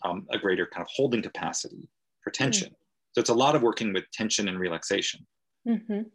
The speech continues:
Speaker 1: So now, so that's an example of a, a solo practice, those gentle movements and breath. But then when we move into the martial component, um, in Sistema, we don't use pads. Um, we do sparring always with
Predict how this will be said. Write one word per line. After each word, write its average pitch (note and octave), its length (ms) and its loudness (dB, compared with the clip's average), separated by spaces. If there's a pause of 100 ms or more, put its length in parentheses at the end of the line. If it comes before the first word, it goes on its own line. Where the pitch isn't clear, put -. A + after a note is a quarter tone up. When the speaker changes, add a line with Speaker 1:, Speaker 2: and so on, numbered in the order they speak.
(260)
Speaker 1:
So - 200 0
now, C3 540 4
so - 160 -2
that's B2 320 2
an B2 80 -2
example G#2 440 -2
of - 100 -8
a, - 220 -8
a - 40 -4
solo D3 400 6
practice, - 440 -2
those F#2 160 -6
gentle F#2+ 340 -2
movements F#2 420 -2
and G2 100 -6
breath. G2 300 -2
But - 160 -8
then A2+ 240 2
when G2+ 100 -2
we G2+ 100 -4
move G2+ 220 0
into G2 220 -6
the F2+ 60 -8
martial A#2+ 400 2
component, F#2 540 -6 (880)
um, F2+ 200 -2
in A2 120 -4
Sistema, A#2+ 540 2
we G#2 120 4
don't G#2 260 0
use F#2+ 220 -10
pads. - 640 -2 (220)
Um, F#2 400 -4 (240)
we G2 500 0
do G#2 140 0
sparring G#2 640 2
always F#2+ 420 2
with G2 160 -2